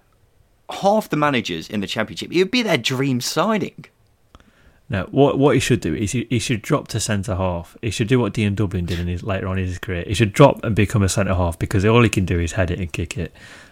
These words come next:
Speaker 2: There's nothing else to his game, unfortunately, and it's a,
Speaker 1: That is
Speaker 2: it's quite an, it's a bad, it's a, it's a damning indictment of Andy Carroll, and it's a shame we are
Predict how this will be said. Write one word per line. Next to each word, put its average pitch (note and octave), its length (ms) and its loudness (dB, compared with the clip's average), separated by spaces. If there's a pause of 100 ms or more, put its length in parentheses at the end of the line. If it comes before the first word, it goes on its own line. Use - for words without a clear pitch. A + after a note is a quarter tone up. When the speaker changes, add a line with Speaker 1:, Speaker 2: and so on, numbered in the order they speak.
(140)
Speaker 2:
There's F#2+ 140 4
nothing A2 400 6
else F#2+ 240 0
to - 80 -2
his F#2+ 160 2
game, F2+ 280 2
unfortunately, F#2 640 -2
and F#2+ 120 2
it's A2 180 0
a, G2 180 6
Speaker 1:
That - 280 -8
is - 80 -10
Speaker 2:
it's A2+ 100 4
quite C3 260 12
an, B2+ 60 10
it's B2 300 6
a A2+ 60 8
bad, C3+ 260 8
it's A#2 200 0
a, A2+ 80 2
it's A2+ 120 0
a G#2 40 4
damning B2+ 380 6
indictment G2+ 460 4
of F#2+ 80 0
Andy G2 240 2
Carroll, F#2 400 2 (220)
and A2 100 0
it's G2 100 -2
a F#2+ 60 0
shame B2 440 6
we G#2 200 4
are F#2+ 400 4